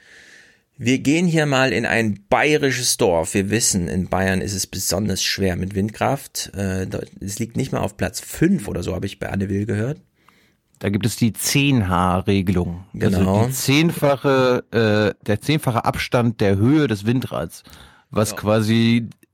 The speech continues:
Speaker 2: fast sämtliche Flächen in Bayern disqualifiziert.
Speaker 1: Ja, also so ein Windrad ist typischerweise höher als hundert Meter. Damit ist diese Regelung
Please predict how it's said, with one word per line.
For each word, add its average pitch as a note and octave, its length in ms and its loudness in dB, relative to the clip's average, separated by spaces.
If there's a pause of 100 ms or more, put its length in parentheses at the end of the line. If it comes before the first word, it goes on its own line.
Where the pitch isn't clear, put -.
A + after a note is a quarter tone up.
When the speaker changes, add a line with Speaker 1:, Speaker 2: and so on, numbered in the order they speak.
Speaker 2:
fast - 400 -2
sämtliche A#2+ 500 0
Flächen G#2 560 0
in G2+ 240 -2
Bayern F#2 480 0 (460)
disqualifiziert. A#2+ 840 -2 (200)
Speaker 1:
Ja, A2+ 260 2
also G#2+ 240 -2
so G2+ 80 0
ein F#2 140 0
Windrad F2+ 380 -2
ist - 180 -8
typischerweise F#2 880 -4 (100)
höher A#2 260 2
als G2 180 -4
hundert G2+ 240 0
Meter. F#2+ 300 0
Damit F#2+ 260 -2
ist - 200 -12
diese F#2+ 260 -6
Regelung G2 400 -4